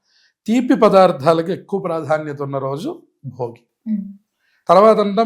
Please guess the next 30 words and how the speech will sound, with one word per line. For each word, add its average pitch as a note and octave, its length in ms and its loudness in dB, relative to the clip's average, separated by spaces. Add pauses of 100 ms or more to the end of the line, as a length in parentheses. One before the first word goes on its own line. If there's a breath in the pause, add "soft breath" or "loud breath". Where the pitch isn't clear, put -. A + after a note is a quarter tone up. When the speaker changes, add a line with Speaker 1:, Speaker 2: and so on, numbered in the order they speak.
Speaker 1:
మీరు F#3 200 -4
చూడండి, F3+ 420 -4 (240)
ఇక్కడ D3 200 -8 (280)
సకినాలు D#3 540 -6
చేస్తూ C#3+ 240 -10 (100)
ఉంటారు, C3 380 -8 (720)
తర్వాత C3+ 340 -2 (640)
అరిసెలు C#3+ 400 -2 (140)
ప్రధానంగా C3 560 -6
చేస్తూ B2 320 -14
ఉంటారు. B2 320 -12 (720)
ఈ G3 40 -2 (120)
వీటన్నిటిలోనూ G#3+ 760 0
ఇక్కడ G#3 160 0 (100)
అనేక G#3 180 0 (100)
రకాలు G3+ 340 2
కనబడుతుంటాయి. C3+ 640 -10 (140)
తీపి A3 260 -6
పదార్థాలకి F#3+ 720 -2
మొట్టమొదటి F3 560 -6
రోజున D#3+ 240 -6 (140)
భోగి B2+ 300 -10
అన్నమాట. - 280 -20 (640)
కాబట్టి F#3+ 240 -6
ఆ - 80 4
రోజు G3+ 200 -2
ఏదో G#3 80 -2 (120)
తీపి G3+ 260 -6
పదార్థం F#3+ 520 -2
చేయడానికి E3 360 -6